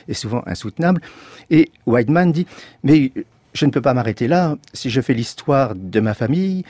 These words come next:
je peux pas m'arrêter en Caroline du Sud. Je dois remonter jusqu'à l'Afrique. Puis d'un seul coup, il dit, mais dès qu'on parle de la race, ça, on, il y a un nuage toxique qui nous, qui est au-dessus de nos têtes. Il faut surtout pas parler de ça. Et donc, la question que je me posais, c'est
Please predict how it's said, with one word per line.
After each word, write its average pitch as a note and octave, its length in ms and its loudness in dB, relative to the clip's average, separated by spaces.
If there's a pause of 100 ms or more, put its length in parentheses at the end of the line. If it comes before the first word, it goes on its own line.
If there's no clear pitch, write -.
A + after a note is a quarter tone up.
(100)
je - 80 -20
peux A2 120 -4
pas A#2+ 120 -2
m'arrêter A2+ 420 0
en A2 200 -4
Caroline G#2+ 400 -2
du G2 100 -4
Sud. F#3+ 320 -2 (200)
Je A2 100 -6
dois A#2+ 100 0
remonter A#2+ 320 -2
jusqu'à D3+ 300 -4
l'Afrique. B2+ 500 -6 (300)
Puis B2+ 120 -2
d'un A#2+ 80 0
seul - 140 -8
coup, F3 120 0
il - 20 0
dit, F3 100 0 (200)
mais B2+ 100 2
dès D3+ 100 4
qu'on B2+ 120 -4
parle A#2+ 180 -2
de A2 60 0
la G#2+ 120 2
race, D3+ 460 -2
ça, A2 180 -2 (140)
on, A#2 200 -2
il G#2+ 80 -4
y A2+ 60 -2
a G#2+ 40 -2
un G2 40 -2
nuage B2+ 380 2
toxique - 420 -2 (160)
qui - 140 -6
nous, G#2+ 720 -2
qui G#2 340 -2
est G#2+ 40 2
au-dessus A2+ 240 0
de G#2+ 80 0
nos G#2 100 2
têtes. F3+ 240 0
Il C3+ 80 0
faut C3+ 100 -2
surtout D3 220 -4
pas D#3 140 -2
parler B2 200 -4
de A#2 60 -14
ça. - 120 -12 (340)
Et A2+ 60 -6
donc, D3 180 0
la A2+ 60 -2
question - 260 -6
que A2 80 -8
je A2+ 40 -4
me F#2+ 100 -2
posais, C#3 260 -2
c'est F#3 180 -4